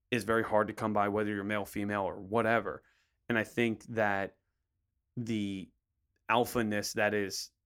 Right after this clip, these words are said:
imposed on us as men, that you need to do all these extravagant things to be successful financially, to be successful with girls, to be this. Like, one of the things that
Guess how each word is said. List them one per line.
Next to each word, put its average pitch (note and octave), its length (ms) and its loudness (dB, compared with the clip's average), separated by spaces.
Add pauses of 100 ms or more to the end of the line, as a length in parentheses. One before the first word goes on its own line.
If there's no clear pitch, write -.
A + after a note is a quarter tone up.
(680)
imposed A2 760 -2
on F#2+ 220 0
us G2 200 -4
as G#2+ 160 -4
men, G2+ 420 -2 (420)
that G2+ 180 0
you A2 160 -2
need G#2+ 240 -2
to G#2+ 100 -12
do A2 240 -4
all G#2 260 0
these G#2 360 -6
extravagant G#2 720 0
things A#2+ 540 -2
to G2 400 -6 (480)
be C3 560 0
successful A2 640 -2
financially, G2+ 720 -2
to G#2+ 120 -8
be A#2 240 -2
successful G#2 600 -4
with G#2 340 -6
girls, G#2 420 0
to A2 100 -6
be B2 380 0
this. A2 460 0 (380)
Like, A#2+ 240 2 (800)
one C#3 180 4
of F3 100 4
the D#3+ 100 2
things C#3+ 280 4
that C3 100 0